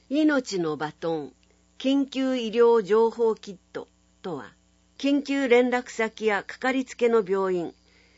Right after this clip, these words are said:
これまでにかかったことのある病気などを用紙に記入し、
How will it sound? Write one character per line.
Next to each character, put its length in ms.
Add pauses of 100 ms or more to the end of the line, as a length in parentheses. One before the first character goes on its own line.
(160)
こ 100
れ 140
ま 120
で 120
に 100
か 160
か 140
っ 100
た 100
こ 140
と 140
の 120
あ 60
る 180
病 220
気 140
な 160
ど 160
を 100
用 260
紙 160
に 140
記 160
入 240
し、 320